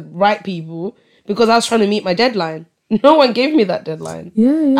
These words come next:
Speaker 1: I had
Speaker 2: yeah.
Speaker 1: the deadline in my own mind. But yeah,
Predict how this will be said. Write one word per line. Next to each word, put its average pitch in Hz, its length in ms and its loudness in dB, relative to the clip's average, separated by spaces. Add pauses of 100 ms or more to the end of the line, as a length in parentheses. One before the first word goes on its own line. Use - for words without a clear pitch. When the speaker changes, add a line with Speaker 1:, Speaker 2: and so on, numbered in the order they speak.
Speaker 1:
I - 40 8
had 247 160 4
Speaker 2:
yeah. 226 120 -2
Speaker 1:
the 196 120 -8
deadline 202 300 -2
in 190 40 -6
my 185 140 -4 (100)
own 190 140 -4
mind. 190 520 -8 (600)
But 180 120 -2
yeah, 185 380 0